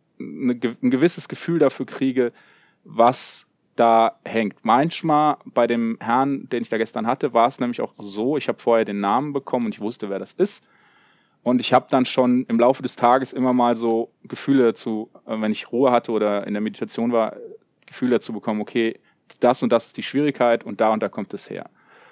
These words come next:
Weil oft, ähm, sind das auch einfach, ähm, Dinge aus der Vergangenheit oder aus, ähm, f-,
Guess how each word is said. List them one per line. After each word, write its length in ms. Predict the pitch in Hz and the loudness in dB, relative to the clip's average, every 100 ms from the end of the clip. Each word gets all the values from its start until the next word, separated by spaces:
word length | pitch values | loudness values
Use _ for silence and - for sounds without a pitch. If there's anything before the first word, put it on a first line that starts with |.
| _ _ | _ _
Weil 280 | 104 104 104 - | -2 0 2 2
oft, 440 | 131 - - - | 0 0 -20 -6
ähm, 260 | 113 117 113 | -2 0 0
sind 180 | - 117 | -2 -4
das 120 | 107 | -4
auch 100 | 101 | -6
einfach, 520 | 107 107 - 104 - _ - | -6 -4 -4 -6 -10 _ -12
ähm, 220 | 104 95 - | -8 -6 -2
Dinge 380 | 113 117 107 - _ | 0 0 0 -4 _
aus 140 | - - | -8 -8
der 80 | |
Vergangenheit 720 | - 98 95 101 95 92 90 - | -8 -2 -2 -2 -4 -6 -10 -8
oder 300 | 104 95 90 | -4 -2 -2
aus, 480 | 92 - - - _ - | -4 -8 -14 -18 _ -8
ähm, 640 | 101 92 92 92 92 - - | -4 -4 -6 -10 -18 -20 -20
f-, 360 | - - - | -20 -20 -20